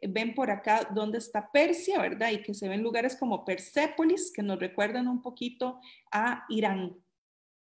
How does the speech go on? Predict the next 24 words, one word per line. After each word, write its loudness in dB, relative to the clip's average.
Y 4
entonces 2
sabemos 0
que 0
en 0
ese 0
periodo 2
los -2
persas -2
empiezan -2
a -4
tener -4
una -4
grandísima 0
expansión. -4
Entonces -6
todo 0
lo 0
que 0
vemos -2
en -2
color -4
claro 0
acá -2